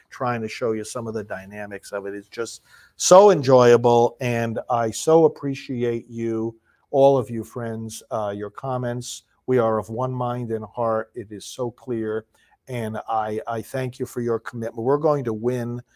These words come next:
back this country. I have no, I have no doubt, provided we all keep our hands on the wheel, so to speak, keep our foot on the gas, keep united, and just keep courageous. So thank you.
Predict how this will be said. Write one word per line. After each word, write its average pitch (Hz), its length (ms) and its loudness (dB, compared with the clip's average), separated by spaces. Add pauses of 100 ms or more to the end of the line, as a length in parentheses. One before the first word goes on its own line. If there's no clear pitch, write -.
(260)
back 113 380 -4 (120)
this 110 460 -4 (120)
country. 107 400 -10
I 110 120 -2
have 110 160 -4
no, 98 360 -6 (480)
I 160 120 6
have 143 180 4
no 160 260 6
doubt, 151 460 2
provided 143 580 -2
we 117 160 -6
all 127 140 0
keep 160 300 -12
our 131 120 0
hands 139 360 -8
on 123 200 -4
the 117 80 -8
wheel, 110 480 -6 (200)
so 123 200 -2
to 107 100 -10
speak, 104 380 -12 (300)
keep 135 200 -4
our 120 120 0
foot 151 240 2
on 139 160 2
the 123 80 -6
gas, 113 540 -6 (480)
keep 156 400 0 (100)
united, 120 920 -6 (100)
and 98 400 -12
just - 260 -10
keep 143 300 -6
courageous. 98 720 -10 (300)
So 127 180 -6
thank 170 380 4
you. 185 280 10